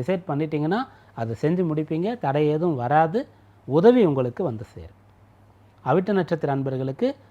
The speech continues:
அனுகூலமான பலன் இருக்கிறது. இந்த நாள்ல யாரோ ஒருத்தர், உங்களால பயன் பெற்றவர் உங்களுக்கு உறுதுணையாக நிற்பார். அதே போல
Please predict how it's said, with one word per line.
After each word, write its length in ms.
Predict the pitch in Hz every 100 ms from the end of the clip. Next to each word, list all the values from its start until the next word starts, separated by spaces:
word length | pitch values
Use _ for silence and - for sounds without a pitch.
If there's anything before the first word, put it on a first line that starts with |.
| -
அனுகூலமான 800 | 123 156 160 165 165 165 190 240
பலன் 280 | 147 131 123
இருக்கிறது. 360 | 101 - 92 - - _ - _ _
இந்த 160 | 123 127
நாள்ல 300 | 135 165 214 240 -
யாரோ 340 | 135 131 156 220 220
ஒருத்தர், 340 | 185 180 170
உங்களால 400 | 135 160 165 190 233 -
பயன் 360 | 160 180 233 233
பெற்றவர் 560 | 214 190 220 208 190 - _ - _ _ 143
உங்களுக்கு 320 | 156 160 190
உறுதுணையாக 720 | 170 170 160 165 165 165 175 185
நிற்பார். 400 | 120 - 101 - _ _ _ - -
அதே 260 | 113 147 202
போல 260 | 220 170